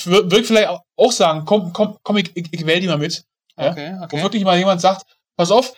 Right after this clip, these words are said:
Speaker 1: jetzt, jetzt hau ich mal auf den Tisch, jetzt machen wir mal, machen wir mal was. Äh, ändern wir mal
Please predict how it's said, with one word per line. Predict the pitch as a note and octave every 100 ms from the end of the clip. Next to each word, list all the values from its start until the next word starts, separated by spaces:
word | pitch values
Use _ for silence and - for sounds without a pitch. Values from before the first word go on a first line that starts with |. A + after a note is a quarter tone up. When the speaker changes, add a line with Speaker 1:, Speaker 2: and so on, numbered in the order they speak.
| _
Speaker 1:
jetzt, | F#3 G3 - _ _
jetzt | F3+ F3 - _ -
hau | G3 A#3+
ich | A3+
mal | G#3+
auf | G3+
den | F3 E3
Tisch, | B3+ C#4+ - - _ _
jetzt | F#3+ F3+ - - _
machen | D#3 F#3+ B3
wir | A3
mal, | G#3+ G#3 G#3+ _ _ _
machen | D3+ A3
wir | G#3
mal | F3
was. | D3+ B2 - _ _ _
Äh, | D#3
ändern | F3+ A#3 A#3+
wir |
mal | A3 G#3+